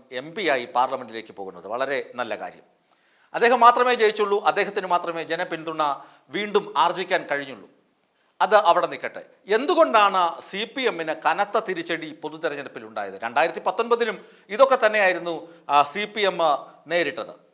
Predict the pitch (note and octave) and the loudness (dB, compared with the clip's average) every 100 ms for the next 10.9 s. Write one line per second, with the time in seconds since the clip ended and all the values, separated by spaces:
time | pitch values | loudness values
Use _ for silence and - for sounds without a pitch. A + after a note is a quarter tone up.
0 | - C#3+ A3 G#3+ G#3+ F#3+ G3 G3 G3 G3+ | -6 0 4 4 4 -2 -4 -4 -4 2
1 | F3+ F3 - D3+ G#3 A#3+ A3 F3 D3+ C#3 | 2 2 0 4 4 4 2 2 0 -4
2 | C3+ C#3+ C3 C#3 D#3 G3+ G3 D#3+ D3 C#3+ | -8 -6 -4 -2 -2 -2 -2 -2 -4 -10
3 | C3+ D3+ D#3 C3+ A#2 G#2 E2 - - _ | -12 -12 -6 -6 -6 -10 -14 -18 -20 _
4 | _ _ _ _ _ _ _ _ - G3 | _ _ _ _ _ _ _ _ -12 6
5 | A#3 - G3 F3+ D#3+ C3 - G#2 F2+ _ | 6 6 4 4 4 2 -2 -16 -20 _
6 | _ _ _ _ _ F#3+ C4+ E4 C#4+ G3+ | _ _ _ _ _ 6 8 6 4 4
7 | D#3 D3+ G#3 - - - B3 C#4 D#4 C#4+ | 2 0 -2 -12 -20 -6 -6 -2 2 2
8 | A#3+ A3 G3+ F#3+ F#3 - D3+ F#3 A3+ A#3+ | 2 0 0 0 -4 -16 -10 0 6 10
9 | G#3+ G3 F3+ E3 - - _ - F3+ G#3+ | 10 10 6 4 -2 -20 _ -2 0 4
10 | G#3 F3+ D#3+ D3+ C#3 C#3 A#2+ G#2+ - | 6 6 4 2 -2 -6 -6 -10 -14